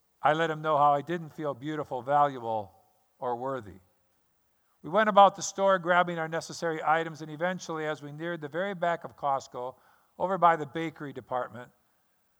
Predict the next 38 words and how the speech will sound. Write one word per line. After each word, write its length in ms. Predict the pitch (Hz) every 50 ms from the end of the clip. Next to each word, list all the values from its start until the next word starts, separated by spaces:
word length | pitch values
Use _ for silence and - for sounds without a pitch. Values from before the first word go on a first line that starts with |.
| _ -
a 80 | 135
young 280 | 143 180 190 190 185 180
gal 340 | 160 175 170 160 160 151 143
with 120 | 135 -
blonde 360 | - 156 156 156 160 160 147
hair 240 | 131 143 151 156 151
who 100 | 143 143
was 160 | 139 131 113
dressed 360 | - - 151 151 151 143 -
in 80 | 143 127
chef's 380 | - - - 170 170 160 - -
clothing, 640 | - - 165 160 156 151 139 123 110 104 104 98 113 _ _ _ _ - - _ _ _ _ _
I 80 | - 117
think 200 | - 175 170 -
she 120 | - 160
worked 260 | 156 156 170 160 143
by 120 | - 147 143
the 100 | 139 135
baked 300 | 113 151 156 156 - -
goods 260 | 143 135 135 117 123
or 60 | 131
the 120 | 120 120
deli, 480 | 117 110 143 151 147 131 113 110 110 110 _ _ _ _ _ _ _ _ _ _ _
all 180 | 151 165 180
of 60 | 185 175
a 60 | 160
sudden 320 | - - 185 175 165 160
appeared 380 | 151 - - - 196 180 170 156
right 180 | 151 147 143 143
next 280 | 143 151 147 - -
to 80 | - 131
me. 140 | 120 101 92 90 90 _ _ _ _ _ _ _ _ _ _ _ _ _ _ _ _
She 160 | - - 170
looked 260 | 175 190 190 190 -
at 60 | 165
me 140 | 156 165 160
and 120 | 151 139 117
said, 440 | - - 151 143 143 139 127 113